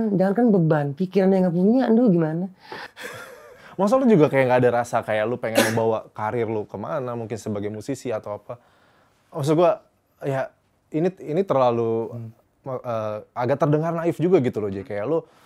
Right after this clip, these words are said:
Speaker 2: dengan segala yang lu miliki, kayak fans yang puluhan ribu atau mungkin ratusan ribu, album lo yang dinyanyikan banyak orang, tapi lu bener-bener sebegitu lo mengesampingkan itu gitu dengan alkohol atau?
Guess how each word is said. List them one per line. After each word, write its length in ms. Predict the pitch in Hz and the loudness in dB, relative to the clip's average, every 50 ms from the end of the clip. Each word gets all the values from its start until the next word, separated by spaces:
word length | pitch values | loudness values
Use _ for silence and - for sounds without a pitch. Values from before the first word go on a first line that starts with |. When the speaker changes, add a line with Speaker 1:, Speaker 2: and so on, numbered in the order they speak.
| _ _ _ | _ _ _
Speaker 2:
dengan 300 | - 127 123 117 113 113 | -2 0 0 0 -2 -4
segala 320 | - 120 110 110 107 107 | -4 -2 -2 0 0 -2
yang 100 | 104 107 | -2 -4
lu 100 | 107 107 | -4 -6
miliki, 520 | 104 104 104 104 107 104 104 - - 113 | -6 -6 -6 -6 -8 -8 -10 -8 -8 -8
kayak 240 | 101 - 104 98 98 | -8 -8 -10 -12 -12
fans 320 | 101 - - 104 95 95 - | -12 -14 -12 -12 -12 -12 -12
yang 180 | - 101 95 95 - _ _ _ | -14 -14 -14 -16 -18 _ _ _
puluhan 400 | _ _ 117 107 101 92 101 95 92 | _ _ -10 -10 -8 -10 -12 -14 -14
ribu 300 | - 117 120 143 156 151 | -10 -10 -8 -8 -6 -8
atau 180 | 127 - - 104 | -10 -12 -14 -16
mungkin 200 | 104 101 - 110 | -16 -16 -16 -14
ratusan 360 | 101 104 104 107 101 113 107 | -14 -12 -12 -12 -12 -12 -14
ribu, 380 | 113 139 160 156 143 135 131 131 | -10 -6 -6 -4 -4 -6 -8 -8
album 440 | - 113 110 107 110 110 113 113 113 | -8 -10 -8 -8 -6 -6 -8 -8 -6
lo 100 | 110 110 | -6 -6
yang 160 | 113 110 110 117 | -6 -6 -6 -8
dinyanyikan 680 | 127 - - 214 208 107 107 110 101 - 107 107 107 107 _ _ _ _ _ _ _ _ | -8 -8 -8 -8 -10 -12 -12 -14 -14 -14 -14 -16 -16 -16 _ _ _ _ _ _ _ _
banyak 300 | _ - 104 104 110 117 - | _ -10 -10 -10 -10 -12 -12
orang, 340 | 151 160 156 127 117 120 | -12 -12 -10 -10 -10 -12
tapi 240 | 120 - 127 - - | -10 -12 -8 -2 0
lu 80 | 180 202 | 2 2
bener-bener 580 | 175 135 123 117 120 117 117 113 113 113 117 - - | 4 4 2 2 0 0 0 -2 -2 -4 -6 -8 -10
sebegitu 680 | _ - - - - 143 123 120 120 117 123 127 - - | _ -16 -12 -2 -2 0 0 0 0 0 0 -2 0 -2
lo 180 | 127 123 120 117 | -2 -2 -2 -4
mengesampingkan 640 | 117 117 117 110 - 127 123 117 113 117 120 123 127 | -4 -8 -10 -10 -10 -10 -10 -10 -10 -10 -10 -8 -6
itu 260 | 196 196 196 - 101 | -8 -8 -8 -8 -10
gitu 220 | 95 92 92 - 98 95 _ _ _ _ _ _ | -10 -10 -14 -16 -20 -20 _ _ _ _ _ _
dengan 280 | - 113 107 101 104 95 | -8 -8 -8 -8 -8 -10
alkohol 420 | 107 107 - 147 151 131 107 87 | -12 -10 -8 -8 -8 -8 -10 -12
atau? 420 | - - 117 - - 180 180 180 | -12 -16 -18 -12 -10 -8 -8 -8